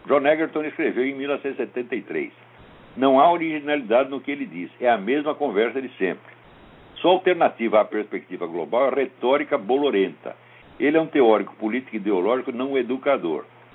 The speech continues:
David Fetterman escreveu em mil novecentos e setenta e seis:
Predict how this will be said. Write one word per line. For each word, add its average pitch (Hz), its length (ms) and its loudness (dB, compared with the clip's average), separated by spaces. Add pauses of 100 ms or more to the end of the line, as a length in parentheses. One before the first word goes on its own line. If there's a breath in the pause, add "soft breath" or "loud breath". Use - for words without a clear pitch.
(1800)
David 170 320 4
Fetterman 135 520 0
escreveu 110 380 0
em - 20 2
mil 135 120 -4
novecentos 127 280 -2
e 123 40 0
setenta 120 260 -4
e 117 180 -4
seis: 78 220 -2